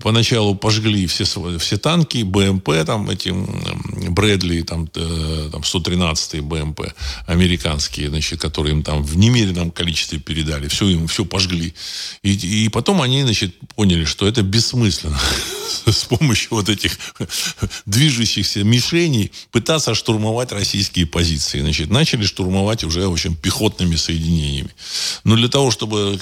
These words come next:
такая, такую пехоту иметь, эта пехота должна готовиться несколько лет. А так на улице поймать человека, в общем-то, так сказать, дать ему там автомат или там, и, значит,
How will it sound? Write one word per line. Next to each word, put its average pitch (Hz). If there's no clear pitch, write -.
такая, 101
такую 95
пехоту 101
иметь, 160
эта 90
пехота 98
должна 92
готовиться 98
несколько 95
лет. 71
А 98
так 135
на 113
улице 117
поймать 107
человека, 113
в 87
общем-то, 82
так 85
сказать, 80
дать 90
ему 82
там 82
автомат 104
или 76
там, 80
и, 80
значит, 80